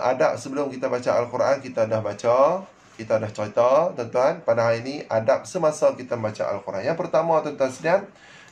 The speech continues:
ketika mana kita baca Al-Quran, hendaklah kita bertajwid, no? Ah, yang pertama, hendaklah kita baca Al-Quran dengan bertajwid. Untuk makluman tuan-tuan, ini adalah perkara asas. Baca ta-, baca Al-Quran bertajwid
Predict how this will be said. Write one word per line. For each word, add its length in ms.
ketika 240
mana 240
kita 240
baca 320
Al-Quran, 480
hendaklah 240
kita 240
bertajwid, 720
no? 160
Ah, 160
yang 160
pertama, 560
hendaklah 320
kita 320
baca 400
Al-Quran 480
dengan 240
bertajwid. 560
Untuk 160
makluman 320
tuan-tuan, 560
ini 160
adalah 240
perkara 400
asas. 560
Baca 480
ta-, 320
baca 280
Al-Quran 640
bertajwid 640